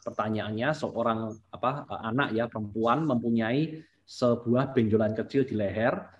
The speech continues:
sudah dilakukan ultrasound, nah, dan dokter bilang bahwa nggak perlu operasi karena tidak berbahaya. Dan ditanyakan adalah, "Apakah ini oke, Dok?" Nah, dijawab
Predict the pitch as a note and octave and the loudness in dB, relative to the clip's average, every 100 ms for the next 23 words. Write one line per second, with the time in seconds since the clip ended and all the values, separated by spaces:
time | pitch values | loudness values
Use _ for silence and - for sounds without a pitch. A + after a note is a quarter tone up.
0 | _ _ G2 C#3 B2 A#2+ A2+ A#2+ B2 A#2+ | _ _ -2 2 4 4 2 2 0 0
1 | A#2 A#2 A#2 G#2 - A#2+ C#3 F3+ F3+ - | 0 -2 -2 -2 0 0 2 0 -6 -16
2 | - G2+ G2+ G2+ G2 G2 C3+ C3+ A2 A#2 | -8 -6 -4 -4 -4 -2 -2 0 0 2
3 | C#3+ D3 F#2 A#2+ G#2 - G#2+ G#2 - G#2 | 2 0 0 0 -2 -4 -2 -2 -2 -4
4 | G2+ B2+ F#2+ - G2 A2 C3 C3+ - - | -2 -2 -2 -6 -6 -2 -2 -4 -10 -8
5 | G#2+ A2+ A#2+ A2 A#2 B2 F2+ - - _ | -4 -2 -2 0 4 4 2 -8 -18 _
6 | _ - G#2+ G#2+ G#2+ G#2 - - A#2 A2+ | _ -6 -4 -2 -4 -8 -8 -4 -2 -2
7 | G#2+ C#3+ B2+ G#2+ C3+ C3 B2 A#2+ A#2 B2 | 0 0 0 0 0 0 0 0 -2 0
8 | A#2 - C#3+ C#3 A2 - G2+ F2 - G#2 | -2 2 0 2 -2 -2 -8 -8 -14 -8
9 | G#2 | -4